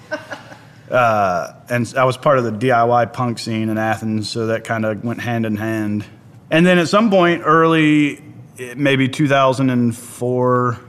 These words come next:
two thousand three, when I started making all grain beer,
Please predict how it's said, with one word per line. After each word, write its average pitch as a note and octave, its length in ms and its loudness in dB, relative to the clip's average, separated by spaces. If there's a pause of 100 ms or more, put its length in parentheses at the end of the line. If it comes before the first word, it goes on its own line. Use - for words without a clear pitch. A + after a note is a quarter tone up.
(120)
two C3 140 -4
thousand B2 340 0
three, B2+ 160 -2
when B2+ 120 0
I B2 80 0
started C#3 260 0
making B2+ 400 0
all B2+ 220 2
grain D3 340 2
beer, G#2 320 -6